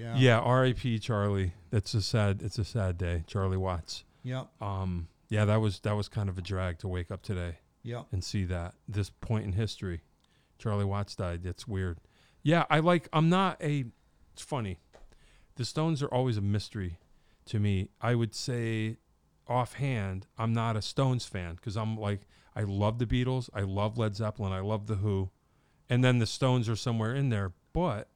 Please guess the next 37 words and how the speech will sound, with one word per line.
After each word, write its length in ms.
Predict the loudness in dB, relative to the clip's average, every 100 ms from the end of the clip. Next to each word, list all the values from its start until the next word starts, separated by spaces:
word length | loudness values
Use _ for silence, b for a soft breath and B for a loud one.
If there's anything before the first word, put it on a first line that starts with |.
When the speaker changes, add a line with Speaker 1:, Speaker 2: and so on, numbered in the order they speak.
| _ b b b b b -6
Speaker 2:
if 120 | -2
I 80 | 0
really 380 | 4 4 4
think 240 | 0 -2 -2
about 300 | -2 -2 -2
it, 120 | -4
song 360 | -4 -2 -2 -2
per 160 | -4
song, 500 | -4 -4 -2 -4 -8 -12 b b b b _
I 180 | -4 -2
love 520 | -4 -6 0 0 0
a 60 | -4
lot 380 | -6 -4 -2 -4
of 80 |
Stone 380 | -6 -4 -2 -2
songs, 340 | -2 -4 -4 -4
and 80 | -4
I 40 |
go, 240 | -2 -4 -4 _
"So 200 | -4 0
then 360 | 2 2 0 0
you're 200 | 2 2
a 20 | 0
fan." 440 | -4 -4 -8 -12 -20 _ -10
Speaker 1:
Well, 340 | -4 -2 -4 0
Speaker 2:
But 300 | 0 0 -8 _
it, 240 | -4 -4 -4
it's 160 | 0
like 220 | 0 2 2
when 100 | 2
I 80 |
was 180 | 2 2
younger, 280 | 2 2 0
it 60 | -2
was 140 | -4
like 200 | -6 -6
camps, 640 | -8 -6 -6 -8 -12 -12